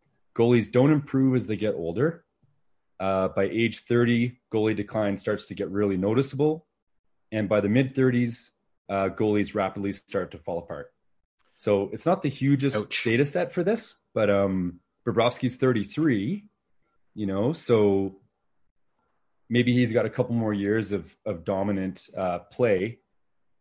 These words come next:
Speaker 1: um, according to historical precedent. But, um, it seems like he's gonna be fighting, fighting the stats, basically, fighting the aging curve here.
Speaker 2: Yeah, he's thirty-three and he's got four more seasons after this one at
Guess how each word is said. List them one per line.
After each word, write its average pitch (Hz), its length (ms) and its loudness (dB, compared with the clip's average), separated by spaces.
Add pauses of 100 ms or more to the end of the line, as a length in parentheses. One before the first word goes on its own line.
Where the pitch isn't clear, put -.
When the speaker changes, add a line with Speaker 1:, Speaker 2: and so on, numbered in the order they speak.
(680)
Speaker 1:
um, 90 280 -4
according 98 340 -2
to 85 220 -4
historical 123 540 2
precedent. 104 680 -8 (520)
But, 104 300 0 (640)
um, 101 580 -2 (100)
it 117 140 -10
seems 127 360 6
like 107 200 2
he's 110 260 -6
gonna 107 180 -2
be 98 120 -2
fighting, 98 580 -2 (400)
fighting 120 260 4
the 95 60 -4
stats, - 400 -10
basically, 90 400 -10
fighting 101 300 -2
the 92 60 -4
aging 90 320 -8
curve 85 240 -16
here. 85 260 -12 (600)
Speaker 2:
Yeah, 175 260 4
he's 117 200 0
thirty-three 160 540 4
and 147 60 4
he's 110 120 2
got 113 220 2
four 147 320 -2
more 131 260 2
seasons 110 420 -2
after 107 280 -2
this 117 240 -2
one 90 360 -8
at 95 220 -4